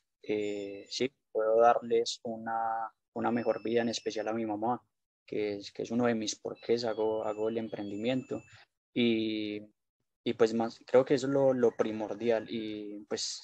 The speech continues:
estoy seguro que en el camino que voy a recorrer van a llegar muchas personas y que quiero que con las personas de aquí a cinco años que voy a trabajar sean personas increíbles. Eh,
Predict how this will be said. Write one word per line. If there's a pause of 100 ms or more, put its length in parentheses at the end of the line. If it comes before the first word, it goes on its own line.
(140)
estoy
seguro
que
en
el
camino (180)
que
voy
a
recorrer
van
a
llegar
muchas
personas (420)
y
que
quiero
que
con
las
personas
de
aquí
a
cinco
años
que
voy
a
trabajar
sean
personas (440)
increíbles. (100)
Eh,